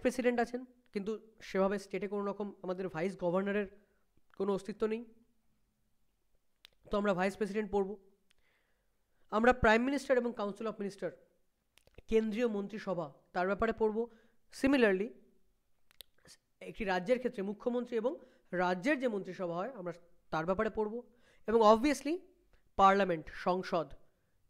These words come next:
এবং বিধানসভা বা বিধান পরিষদ, এই সমস্ত কিছু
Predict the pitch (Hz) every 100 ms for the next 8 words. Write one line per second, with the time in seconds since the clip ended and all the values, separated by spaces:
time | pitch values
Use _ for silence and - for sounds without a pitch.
0 | 226 302 359 - - _ - - 185 208
1 | 202 185 165 147 - 214 190 202 202 175
2 | 170 160 - _ _ _ _ _ - 202
3 | 202 202 233 247 233